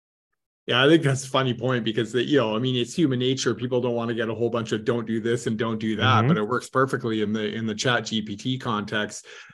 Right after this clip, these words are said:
Speaker 1: Uh,
Speaker 2: Absolutely.
Speaker 1: and, and I think that that iterative process and, and, and, and more so that the sort of the, the binary, like, this is, this is good, this is not good, and, and almost sort of retraining the model to your,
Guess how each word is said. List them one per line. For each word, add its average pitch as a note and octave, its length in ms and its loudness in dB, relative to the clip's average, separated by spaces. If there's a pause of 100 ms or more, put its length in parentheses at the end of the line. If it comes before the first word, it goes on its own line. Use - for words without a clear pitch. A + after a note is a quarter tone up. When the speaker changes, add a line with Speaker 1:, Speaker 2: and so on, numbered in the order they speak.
Speaker 1:
Uh, G#2+ 60 0
Speaker 2:
Absolutely. G#2+ 360 4
Speaker 1:
and, G2 220 0
and D#3 120 -2
I D3+ 80 4
think G3 200 0
that E3+ 220 2
that C#3 280 2
iterative E3 600 4
process C#3+ 800 0 (240)
and, C3 240 -2
and, B2+ 340 -2
and, B2 220 -4
and A#2+ 240 -2
more C#3+ 220 2
so C#3 320 4
that A#2+ 260 0
the A#2+ 100 -2
sort C3 280 0
of A2 160 -2
the, A2+ 260 0 (240)
the B2+ 80 2
binary, B2 580 2
like, G#2+ 220 -2
this C3+ 220 2
is, A2 340 -10 (140)
this A#2+ 240 -2
is A2+ 100 -6
good, B2+ 320 6
this B2+ 160 0
is G#2+ 120 -6
not A#2+ 280 0
good, A#2 220 2
and, A#2 100 0
and B2 260 -4
almost C3 440 -2
sort C#3 160 4
of A2+ 60 0
retraining C#3 680 2
the A#2+ 80 0
model A#2 400 0
to A2+ 140 -6
your, B2 500 0